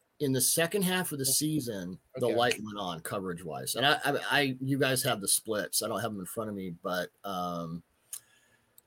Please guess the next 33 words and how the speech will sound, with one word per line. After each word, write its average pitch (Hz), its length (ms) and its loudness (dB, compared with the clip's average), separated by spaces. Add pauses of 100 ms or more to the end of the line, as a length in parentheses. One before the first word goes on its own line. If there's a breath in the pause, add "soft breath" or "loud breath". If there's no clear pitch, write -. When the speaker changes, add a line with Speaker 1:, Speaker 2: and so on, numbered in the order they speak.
(100)
Speaker 1:
especially - 440 6
against 160 180 4
the 104 80 -4
Chiefs, - 560 2 (100)
Kelce 160 300 4
couldn't 117 220 0
shake 110 240 -2
him. - 120 -12 (400)
I'm 98 60 -8
like, 95 200 -6
"Where 110 180 2
did 104 80 2
this 147 140 0
come 87 160 -8
from?" - 220 -12 (300 loud breath)
And 180 100 6
I 185 60 8
think, 202 280 8
I 170 40 4
mean, 180 140 6
this 202 200 8
is 175 100 4
an 160 140 2
Edmonds 147 400 2
trait, - 360 2
right? 117 280 -4
<laughs> - 0 -
'Cause, - 240 2 (560 loud breath)
Speaker 2:
Family, 151 260 6
Speaker 1:
you 123 60 2
know, 113 40 0 (200)
Speaker 2:
family, 151 360 2
uh, 131 320 6